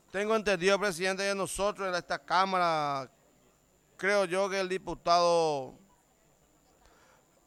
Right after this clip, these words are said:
Hugo Mesa, disculpe que le mencione, ha presentado un proyecto de ley y que nosotros tenemos que, yo creo que hoy es conveniente, presidente, de,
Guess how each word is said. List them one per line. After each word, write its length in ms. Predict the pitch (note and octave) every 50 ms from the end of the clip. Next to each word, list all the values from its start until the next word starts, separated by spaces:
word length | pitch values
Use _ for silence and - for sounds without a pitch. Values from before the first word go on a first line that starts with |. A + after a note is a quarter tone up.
| _ _ _ - - _ _ _ _
Hugo 260 | - F#3+ G#3+ A3+ A3 G3
Mesa, 640 | F3+ F3+ F#3 G3+ F#3+ D3 G3+ G3 G3 G3 F#3+ F3 -
disculpe 440 | E3 D#3+ C#3 - E3+ F3+ E3+ G3 G3
que 120 | E3+ F#3
le 120 | F#3 F#3+ F#3+
mencione, 400 | F#3+ F3+ D#3 - - F3 F3+ F3+ -
ha 120 | G#3 A3 -
presentado 640 | - A#3 G#3 D#3+ G#3+ G#3+ G3 F#3 - A#3+ B3 A#3+ A3
un 80 | G3 D#3+
proyecto 520 | F3+ F3+ D#3+ C#3+ E3+ F3 D3+ - F#3 F#3
de 120 | F3+ E3
ley 340 | D3+ D3+ E3+ F3+ F#3 F#3 F#3
y 60 | F3+
que 100 | E3+ F#3
nosotros 360 | F3+ F3 D#3+ E3 E3 E3+ F#3 E3+
tenemos 400 | F3 D#3 D#3 D#3+ E3 E3+ E3+ -
que, 200 | E3 F3 E3+ C#3 G#2 D3+ D3+ C#3
yo 180 | D#3+ F3 -
creo 160 | - F3 F3
que 140 | E3+ E3 E3
hoy 160 | C3 D#3+ E3
es 160 | E3+ E3 D#3+ -
conveniente, 560 | - F3 E3 E3+ D3+ C#3 D3 D3+ D3 E3 D#3+
presidente, 480 | E3 E3+ D3+ D3 D3 C#3 C#3+ C#3+ D3+ D3+
de, 360 | D3+ D#3 D3+ D3 C#3 B2 A2